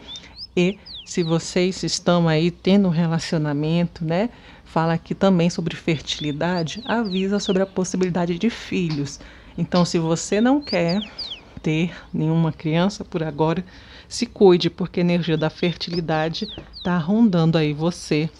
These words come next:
nesse momento, tá? Então, se a pessoa pensa em você, pensa, essa pessoa sente saudade, sente da saudade de você. Se vocês estão afastados, obrigados, sente saudade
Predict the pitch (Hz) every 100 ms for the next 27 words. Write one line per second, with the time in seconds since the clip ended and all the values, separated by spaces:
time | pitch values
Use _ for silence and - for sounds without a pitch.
0 | - - - 165 180 - 185 196 285 285
1 | 170 165 175 - 156 - 175 226 - -
2 | - - 185 165 170 - 160 165 - 165
3 | 160 147 147 - 165 - 185 180 202 -
4 | 202 202 175 175 - 165 - 165 165 -
5 | 165 160 151 151 143 - - - - -
6 | - - 196 233 - - 170 - 165 160
7 | 156 151 147 185 202 208 208 170 170 -
8 | 165 160 170 170 160 - 180 175 151 151
9 | - 160 147 151 147 143 156 - - 170
10 | - - 180 170 151 160 170 170 233